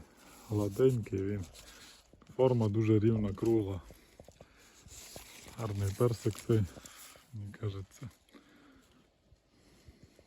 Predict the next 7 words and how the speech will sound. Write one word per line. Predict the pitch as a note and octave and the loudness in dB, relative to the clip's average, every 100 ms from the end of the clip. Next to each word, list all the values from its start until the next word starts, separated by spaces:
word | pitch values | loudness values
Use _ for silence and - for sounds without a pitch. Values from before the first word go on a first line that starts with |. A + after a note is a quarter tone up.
| _ - - - _ - - - - - _ - | _ -20 -20 -20 _ -20 -16 -14 -12 -16 _ -20
Тепер | - - A2 | -14 -6 -2
буду | G#2+ A2 G#2 | -2 -2 -4
робити | G2+ G#2 G#2 F#2 | -8 -8 -10 -12
собі | - G2+ G#2 F2 - - - | -12 -10 -8 -10 -14 -20 -14
також | G#2 - G2+ - - - - - _ _ - - - _ | -12 -10 -10 -12 -16 -20 -20 -20 _ _ -20 -20 -20 _
ціле | - A2+ G2 G2 | -12 -2 0 0
деревце | A2 C3 B2+ G#2+ - A2 | 2 4 4 2 -2 -4